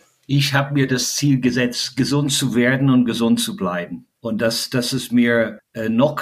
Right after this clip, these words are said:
viel wichtiger geworden, seitdem ich es erlebt habe,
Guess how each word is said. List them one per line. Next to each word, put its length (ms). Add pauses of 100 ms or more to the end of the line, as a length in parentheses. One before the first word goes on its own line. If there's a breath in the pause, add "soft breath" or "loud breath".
(120)
viel 240
wichtiger 400
geworden, 420
seitdem 480
ich 100
es 140
erlebt 460
habe, 420